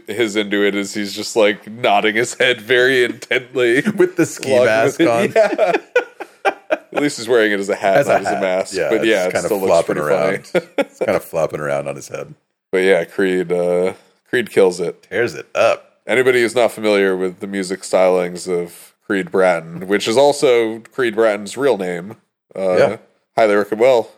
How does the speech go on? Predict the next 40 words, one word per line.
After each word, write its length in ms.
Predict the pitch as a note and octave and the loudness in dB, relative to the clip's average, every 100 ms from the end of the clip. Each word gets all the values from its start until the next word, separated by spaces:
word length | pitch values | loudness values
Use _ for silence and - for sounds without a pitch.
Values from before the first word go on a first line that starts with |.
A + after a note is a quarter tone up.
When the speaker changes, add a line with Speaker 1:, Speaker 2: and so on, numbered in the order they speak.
| _ | _
Speaker 1:
I 80 | G2+ | -6
guess 240 | G#2+ G#2 - | -4 -4 -6
his 260 | F#2+ - | -10 -8
real 220 | G2+ G2+ | -2 -2
stage 420 | F#2 - F2 E2 - | -2 -4 -6 -6 -10
name, 300 | D#2 D2 D#2+ | -12 -14 -12
but 120 | A#2+ | -12
Speaker 2:
It's, 80 | E3+ | -2
Speaker 1:
close 160 | E3 | 0
Speaker 2:
yeah, 100 | D3+ A2+ | 0 0
Speaker 1:
enough. 300 | D#2 - - _ | -4 -10 -18 _
Speaker 2:
right. 260 | D2+ B1+ - _ _ - | -12 -12 -16 _ _ 0
Speaker 1:
Highly 200 | A2 A2 | 4 4
recommend, 500 | G#2+ A2 G2+ G2 F#2 | 4 0 0 0 0
uh, 240 | F#2+ F#2 | 2 2
looking 320 | F#2 F#2 - F2+ | 0 -2 -6 -4
him 80 | F#2 | -2
up. 300 | F#2 - - _ _ _ - | -2 -2 -14 _ _ _ -14
And 500 | F2+ F2+ E2+ E2 F2 | -10 -8 -10 -12 -4
yeah, 200 | F2 D#2+ | -2 -2
he's 160 | E2 | -6
great. 340 | - F2+ E2+ - - | -2 0 0 -4 -2
Or 200 | G#2+ G#2+ | 0 0
seeing 340 | - A2+ A2+ | 0 0 0
him 320 | F2+ E2 D#2+ - | -4 -6 -10 -12
if 200 | F2+ - | -12 -8
he 80 | E2+ | -6
ever 160 | E2+ D#2+ | -6 -8
comes 260 | F2+ E2+ | -10 -8
anywhere 260 | E2+ E2+ E2+ | -8 -8 -6
near 200 | F2 E2 | -4 -4
you. 180 | D#2+ E2 | -4 -4
Speaker 2:
He 100 | G#2+ | 2
does 260 | A2 A#2 | 2 2
tour, 340 | - G#2+ E2+ C#2 | 0 0 2 -2
and 140 | C#2+ | -4
it's 160 | D#2+ G2+ | -6 -6
a 20 | |
great 260 | D#2 E2+ - | -2 0 0
show. 280 | D#2 C2+ | -6 -6